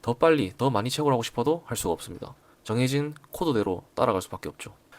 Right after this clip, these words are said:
간단히 세 가지 이유로 말씀드려봤는데요. 자, 그럼 앞으로 비트코인은 계속 오를 것인가?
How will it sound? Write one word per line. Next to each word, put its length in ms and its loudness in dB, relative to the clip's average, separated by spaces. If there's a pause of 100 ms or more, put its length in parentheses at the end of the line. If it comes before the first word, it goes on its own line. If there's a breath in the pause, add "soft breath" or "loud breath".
간단히 460 6
세 120 -2
가지 240 4
이유로 180 2
말씀드려봤는데요. 920 -2 (460 loud breath)
자, 160 -8
그럼 240 2
앞으로 360 0
비트코인은 460 -2
계속 220 -6
오를 160 -2
것인가? 360 -4